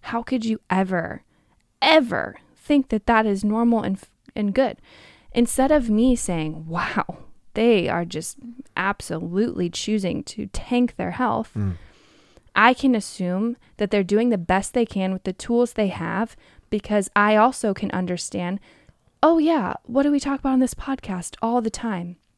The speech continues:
Speaker 1: The realities of the influence of this massive food industry,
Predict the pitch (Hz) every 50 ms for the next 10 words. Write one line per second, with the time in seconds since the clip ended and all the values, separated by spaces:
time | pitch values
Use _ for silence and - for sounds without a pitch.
0 | _ _ _ _ _ _ _ _ _ _ - _ _ - 226 214 220 233 240 226
1 | 226 233 240 240 247 240 233 233 202 196 214 - - 233 233 226 - 226 214 202
2 | 190 190 190 - - 202 185 190 190 - - 196 190 196 196 208 208 - - 208
3 | 202 - - 190 190 180 - - - - - - - - - - - -